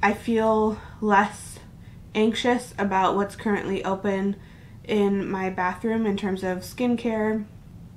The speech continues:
And I think that's, like, a unintended benefit of what this no-buy has been.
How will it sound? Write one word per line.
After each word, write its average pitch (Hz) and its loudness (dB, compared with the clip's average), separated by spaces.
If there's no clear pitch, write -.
And 208 4
I 202 2
think 226 -4
that's, 208 0
like, 202 0
a 185 2
unintended 208 4
benefit 208 0
of 214 -2
what 214 -2
this 208 -4
no-buy 202 0
has 226 0
been. 262 2